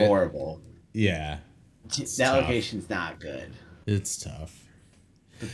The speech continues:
Speaker 1: I
Speaker 2: was
Speaker 1: feel
Speaker 2: an
Speaker 1: like
Speaker 2: Italian place that was
Speaker 1: Yeah.
Speaker 2: overrated. That just was way fa-, looked fancier than it, than it was, I feel like.
Speaker 1: Yeah, I feel like that's a hard spot. Um, 'cause, like, the,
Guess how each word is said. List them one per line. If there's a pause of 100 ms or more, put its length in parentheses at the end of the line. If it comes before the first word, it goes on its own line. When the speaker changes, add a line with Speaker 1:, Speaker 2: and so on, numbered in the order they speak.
(200)
Speaker 1:
I
Speaker 2:
was
Speaker 1:
feel
Speaker 2:
an
Speaker 1:
like
Speaker 2:
Italian
place
that
was (520)
Speaker 1:
Yeah. (100)
Speaker 2:
overrated.
That
just
was
way
fa-, (260)
looked
fancier
than
it, (1080)
than
it
was,
I
feel
like.
Speaker 1:
Yeah,
I
feel
like
that's
a
hard
spot. (220)
Um, (400)
'cause,
like,
the,